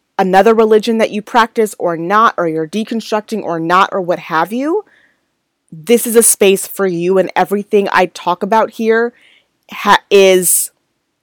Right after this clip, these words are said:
everything I talk about here will always be relative to every human being. Because, again, it's about humanity. It's not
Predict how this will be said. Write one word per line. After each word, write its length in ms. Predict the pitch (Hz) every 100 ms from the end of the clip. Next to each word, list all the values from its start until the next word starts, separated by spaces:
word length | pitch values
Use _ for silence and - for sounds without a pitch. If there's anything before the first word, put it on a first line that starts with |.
| _
everything 380 | 214 214 254 254
I 80 | 214
talk 280 | - 208 202
about 200 | 190 170
here 220 | - 175
will 300 | 160 180 -
always 580 | 180 190 202 202 196 - - 151 -
be 480 | 202 202 170 160 165 _ _ _ _ _ _ _ _ _ _ _ _
relative 840 | 180 185 202 214 202 185 143 135 - _ _
to 560 | - 202 185 165 160 175 _ _ -
every 260 | 196 170 160
human 340 | - 156 151
being. 320 | 127 - - _ _ _
Because, 440 | - - 180 170 -
again, 300 | 175 175 165
it's 160 | 156
about 400 | 180 170 160 - - _ _
humanity. 680 | - 196 160 151 135 - 180 _ _ _ -
It's 180 | 190 175
not 380 | 175 170 -